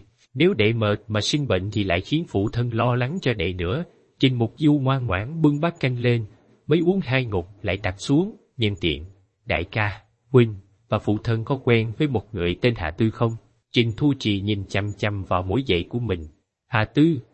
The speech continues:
hắn ta là thủ lĩnh của cấm quân bộ quân, lần này, vì nhiệm vụ án này mà đệ đã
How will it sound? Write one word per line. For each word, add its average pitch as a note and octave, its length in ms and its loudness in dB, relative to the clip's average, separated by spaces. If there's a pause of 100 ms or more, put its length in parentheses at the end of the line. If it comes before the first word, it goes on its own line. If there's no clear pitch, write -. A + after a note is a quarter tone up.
(160)
hắn E3 280 -2
ta B2 220 -2
là F2+ 200 -2
thủ A2+ 180 -2
lĩnh C3 280 -4
của B2+ 120 -4
cấm D#3+ 240 -6
quân B2+ 200 2
bộ F#2 240 -2
quân, A#2 160 2 (280)
lần F#2 300 -2
này, D2+ 220 -4 (400)
vì C3+ 100 4
nhiệm E3 160 0
vụ A2 180 2
án F3 260 -2
này G#2 260 -4
mà G2 100 -2
đệ F#2+ 200 0
đã B2 120 0